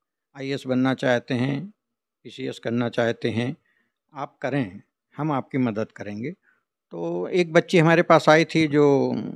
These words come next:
आईएएस के लिए, हमने उसकी counseling की थी, तो वो बोली, "मैं आईएएस करना, बनना चाहती हूँ।"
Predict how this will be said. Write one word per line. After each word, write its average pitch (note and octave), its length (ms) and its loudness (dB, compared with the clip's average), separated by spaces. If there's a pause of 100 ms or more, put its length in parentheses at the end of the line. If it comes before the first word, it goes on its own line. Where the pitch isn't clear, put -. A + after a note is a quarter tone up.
(220)
आईएएस C3+ 340 2
के C#3 180 2
लिए, C3 540 2
हमने B2 340 -2
उसकी A#2+ 300 -2
counseling A#2+ 440 0
की A#2+ 120 -4
थी, A#2+ 160 -6
तो A2+ 140 -12
वो A2+ 200 -8
बोली, A2+ 380 -10
"मैं A2+ 180 -2
आईएएस A2 300 -6
करना, G2+ 320 -8 (100)
बनना A2 280 -10
चाहती F2+ 400 -10
हूँ।" B2 120 -16